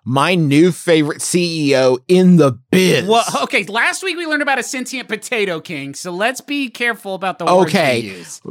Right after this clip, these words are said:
Speaker 1: Let's check it out. Actually, not C E O. He's President Randy Miller. "It's me, Randy Miller, the president of Boston Market."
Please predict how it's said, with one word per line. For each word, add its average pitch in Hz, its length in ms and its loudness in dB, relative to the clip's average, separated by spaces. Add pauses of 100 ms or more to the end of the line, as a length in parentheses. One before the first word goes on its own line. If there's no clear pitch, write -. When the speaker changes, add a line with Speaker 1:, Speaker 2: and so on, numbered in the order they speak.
(200)
Speaker 1:
Let's 175 400 0
check 180 220 -2
it 185 80 2
out. 151 200 0
Actually, 147 340 -2
not 117 160 -2
C 110 320 -4
E - 20 -2
O. 92 140 -4
He's 123 160 -4
President 147 500 -2
Randy 127 320 0
Miller. 117 480 -2 (260)
"It's 131 360 -4
me, 185 320 2
Randy 185 480 2
Miller, 170 360 4
the 135 140 0
president 151 540 0
of 143 120 -4
Boston 185 440 2
Market." 180 500 2